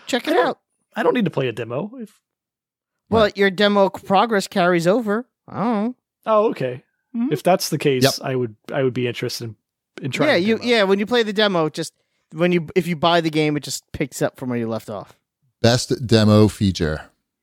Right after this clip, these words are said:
Speaker 1: Mm-hmm.
Speaker 3: Uh, that's it for the, the,
Speaker 1: Yep.
Speaker 3: uh, show feedback, it looks like.
Speaker 1: Yeah. Yeah,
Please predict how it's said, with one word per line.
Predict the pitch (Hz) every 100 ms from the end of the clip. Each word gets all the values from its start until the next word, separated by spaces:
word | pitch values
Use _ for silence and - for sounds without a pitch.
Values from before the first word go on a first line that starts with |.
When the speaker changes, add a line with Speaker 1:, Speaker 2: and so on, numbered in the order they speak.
| _ -
Speaker 1:
Mm-hmm. | 151 165 311 _ _ _ _ _ _ _ _ _ _ _ _ _ _ _ _ -
Speaker 3:
Uh, | 95 95
that's | 110 -
it | 170
for | 185
the, | 180
the, | 185 151
Speaker 1:
Yep. | 175 196
Speaker 3:
uh, | 175
show | - 190
feedback, | 208 254 147 95
it | 87
looks | 87 98
like. | 98 165 _ _ _ - - 117
Speaker 1:
Yeah. | 113 113 - _ _ _ _
Yeah, | - 349